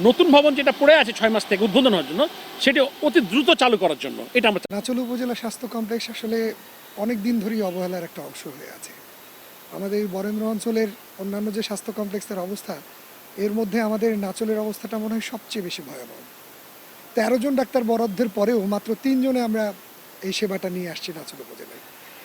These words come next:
Speaker 2: তার উপরে গত কয়েকদিন ধরে যে রোগীর অবস্থা, এই যে সিজনাল পরিবর্তনের জন্য বেড ছাড়া বিভিন্ন জায়গায় পড়ে আছে, যত্রতত্র অবস্থায় বিভিন্ন রোগীরা পড়ে আছে।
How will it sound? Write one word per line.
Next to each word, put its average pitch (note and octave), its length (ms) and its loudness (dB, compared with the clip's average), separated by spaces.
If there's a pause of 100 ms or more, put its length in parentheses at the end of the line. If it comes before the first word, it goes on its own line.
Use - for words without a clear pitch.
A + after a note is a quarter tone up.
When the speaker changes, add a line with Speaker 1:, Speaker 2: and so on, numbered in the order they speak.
(300)
Speaker 2:
তার A3 140 4
উপরে C4+ 140 0
গত B3 300 0
কয়েকদিন B3 400 2
ধরে C4+ 400 2 (100)
যে A#3+ 280 0 (460)
রোগীর B3 420 6
অবস্থা, F#3 480 -2
এই G#3 140 -4
যে G#3 200 0
সিজনাল A3 480 -2
পরিবর্তনের G#3+ 540 -2
জন্য A3 340 -2 (840)
বেড C4+ 200 2 (420)
ছাড়া A3 320 2
বিভিন্ন C4+ 500 4
জায়গায় G#3+ 380 2
পড়ে G3 180 -4
আছে, F3 280 -6 (140)
যত্রতত্র G#3 520 -2
অবস্থায় F#3 360 -4
বিভিন্ন F3 340 -8
রোগীরা F3 340 -6
পড়ে C3 160 -12
আছে। A#2+ 200 -16